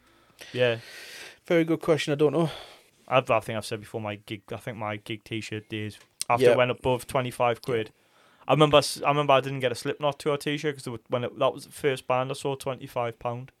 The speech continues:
Speaker 1: was when I went to see Slipknot many years ago, and I never got one 'cause I was like, even at twenty-five quid, I was like, and it would be smaller bands I would buy t-shirts for.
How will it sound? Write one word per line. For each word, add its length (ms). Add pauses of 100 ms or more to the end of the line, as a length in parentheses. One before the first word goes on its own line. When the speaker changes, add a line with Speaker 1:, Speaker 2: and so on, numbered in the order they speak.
(580)
Speaker 1:
was 160
when 100
I 40
went 120
to 60
see 160
Slipknot 400
many 180
years 220
ago, 240 (260)
and 100
I 100
never 180
got 160
one 180 (380)
'cause 100
I 40
was 120
like, 160
even 240
at 60
twenty-five 500
quid, 220
I 40
was 200
like, 240 (960)
and 240 (540)
it 80
would 100
be 100
smaller 460
bands 320
I 20
would 200
buy 180
t-shirts 560
for. 240